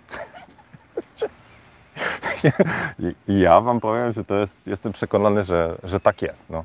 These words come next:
dobra. I, no dobra, już, lecę dalej. Więc wracając, dobra, to mamy ten etap, e,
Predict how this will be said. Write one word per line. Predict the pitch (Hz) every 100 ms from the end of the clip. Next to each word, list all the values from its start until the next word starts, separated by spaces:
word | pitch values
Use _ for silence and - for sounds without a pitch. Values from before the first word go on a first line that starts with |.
| -
dobra. | 92 87 - - _ _ _ _ _ _ _ _ _ _ _ - - - _ _ _ _ _ - _ - - - - - -
I, | 123 156 - - - -
no | 143
dobra, | 95 73 -
już, | 78 -
lecę | 110 -
dalej. | 92 80 71 - _ _ _ _ _ _ _ _ - _ _ _ _ _ _ _ _ _ _ _ _ 98
Więc | 98 107
wracając, | 120 - 160 151 127
dobra, | 107 87
to | 82
mamy | 127 165 160
ten | 143
etap, | 143 139 110 123
e, | 113 110 104